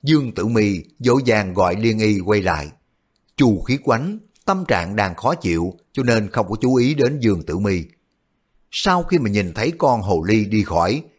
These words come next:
cô ta cắn cắn môi, lấy chìa khóa ra, mở cửa đi vào. Liên Nghi nhảy vào trong lòng của Dương Tử Mi, khuôn mặt đầy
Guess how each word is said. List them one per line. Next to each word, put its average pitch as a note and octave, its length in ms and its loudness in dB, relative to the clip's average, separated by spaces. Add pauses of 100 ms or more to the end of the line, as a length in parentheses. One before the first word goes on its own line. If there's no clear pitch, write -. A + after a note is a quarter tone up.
(160)
cô A#2+ 240 2
ta F2 420 -2
cắn A#2 200 -4
cắn B2+ 260 -4
môi, G2 280 2 (380)
lấy C3+ 380 0
chìa G2 140 0
khóa G#2 300 -2
ra, F#2 300 -2 (180)
mở A2+ 200 2 (100)
cửa F#2+ 240 2
đi A2+ 220 0
vào. D2+ 240 0 (760)
Liên A#2+ 240 2
Nghi A2 340 2 (180)
nhảy A#2+ 300 0
vào G#2+ 320 2
trong D#3 180 -2
lòng F2+ 160 0
của G#2+ 60 -2
Dương A2 220 2
Tử F2+ 140 -2
Mi, G#2+ 240 2 (300)
khuôn F#3+ 320 2
mặt - 260 -2
đầy G2+ 160 0